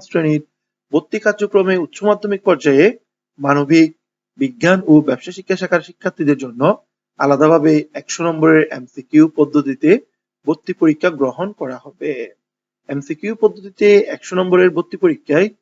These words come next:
একশোটি প্রশ্নের উত্তর এক ঘন্টা সময়ের মধ্যে দিতে হবে। এমসিকিউ পদ্ধতিতে ভর্তি পরীক্ষায় ভুল উত্তরের জন্য কোনো নম্বর কর্তন করা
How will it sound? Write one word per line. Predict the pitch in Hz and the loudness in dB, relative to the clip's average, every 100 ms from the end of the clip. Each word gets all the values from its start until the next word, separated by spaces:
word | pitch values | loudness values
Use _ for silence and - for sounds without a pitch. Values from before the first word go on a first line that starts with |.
| _ _ - | _ _ -12
একশোটি | 143 - 196 208 208 | -12 -10 -10 -10 -6
প্রশ্নের | 180 160 - 180 | -4 -4 -8 -12
উত্তর | - 175 170 - | -2 2 2 0
এক | 147 123 | -12 -6
ঘন্টা | 160 160 165 - | -4 -2 -4 -6
সময়ের | 160 160 156 | -10 -8 -8
মধ্যে | 147 156 143 | -10 -10 -10
দিতে | 127 123 | -12 -16
হবে। | 131 120 170 233 _ _ _ _ 156 | -6 0 0 0 _ _ _ _ -12
এমসিকিউ | 151 175 - 208 214 | -10 -12 -12 -10 -6
পদ্ধতিতে | 190 196 180 202 196 151 | -6 -6 -6 2 2 2
ভর্তি | 170 - | -8 -12
পরীক্ষায় | 202 196 - 190 185 156 | -8 -8 -2 2 2 0
ভুল | 170 190 - | -2 -4 -4
উত্তরের | - - 143 143 | -14 -4 -2 -2
জন্য | 139 123 123 190 233 _ _ _ | -6 -10 -2 -2 -4 _ _ _
কোনো | 156 151 | -2 0
নম্বর | 143 131 139 143 - | 0 0 0 -2 -6
কর্তন | 135 _ 151 151 | -12 _ -6 -4
করা | 139 131 | -2 0